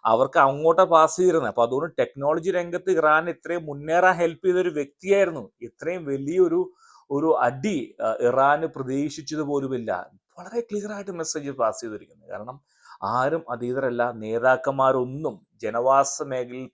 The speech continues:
പമ്മിയിരുന്നുകൊണ്ട് സിവിലിയൻ വണ്ടികളിൽ അങ്ങോട്ടും ഇങ്ങോട്ടും പോകും. ഇസ്രായേൽ അറ്റാക്ക് നോക്കുക,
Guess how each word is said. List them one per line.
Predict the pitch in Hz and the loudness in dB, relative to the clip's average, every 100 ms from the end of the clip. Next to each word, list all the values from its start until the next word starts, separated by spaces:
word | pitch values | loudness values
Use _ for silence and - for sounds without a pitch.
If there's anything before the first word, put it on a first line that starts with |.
| 117 | -4
പമ്മിയിരുന്നുകൊണ്ട് | 117 135 170 160 139 131 123 120 117 131 | -4 -6 -4 -2 -2 -6 -6 -6 -8 -8
സിവിലിയൻ | 131 143 127 143 | -6 -6 -4 -6
വണ്ടികളിൽ | 160 139 127 123 123 123 139 _ - - | -4 -4 -4 -4 -4 -4 -6 _ -20 -10
അങ്ങോട്ടും | 104 135 160 165 | -8 -4 -4 -2
ഇങ്ങോട്ടും | 160 147 143 143 | -4 -6 -4 -4
പോകും. | 139 123 | -4 -6
ഇസ്രായേൽ | 123 180 185 | -6 -2 0
അറ്റാക്ക് | 175 175 175 | 2 4 2
നോക്കുക, | 185 175 - 117 | 4 0 2 0